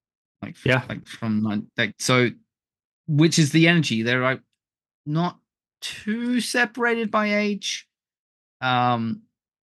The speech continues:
Speaker 1: which I think probably works in favor now with the way they've got Tom Holland, if they continue with that. Like, if you, if they, if they get Tom Holland and new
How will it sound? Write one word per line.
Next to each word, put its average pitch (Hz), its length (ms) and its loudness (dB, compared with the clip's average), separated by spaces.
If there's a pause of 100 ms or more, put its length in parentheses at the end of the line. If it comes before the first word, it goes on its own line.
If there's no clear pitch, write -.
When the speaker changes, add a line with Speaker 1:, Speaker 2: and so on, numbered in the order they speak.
(560)
Speaker 1:
which - 460 -4
I 127 80 -2
think 131 240 -2
probably 127 180 0
works 117 320 -4 (120)
in 123 100 -4
favor 117 380 0
now 113 300 -2
with 110 100 -6
the 113 80 -6
way 113 220 -2
they've 110 200 -6
got 107 320 -6 (840)
Tom 113 220 -4
Holland, 107 400 -2
if 107 100 -8
they 113 120 -8
continue 107 400 -4
with 104 120 -6
that. 104 260 -6 (180)
Like, - 200 -16
if 123 220 -12
you, 113 260 0 (420)
if - 120 -20
they, 120 120 0
if 113 140 -2 (800)
they 117 120 -2
get 120 240 -2 (1120)
Tom 120 140 -2
Holland 123 600 -4
and 113 420 -2 (160)
new 123 240 0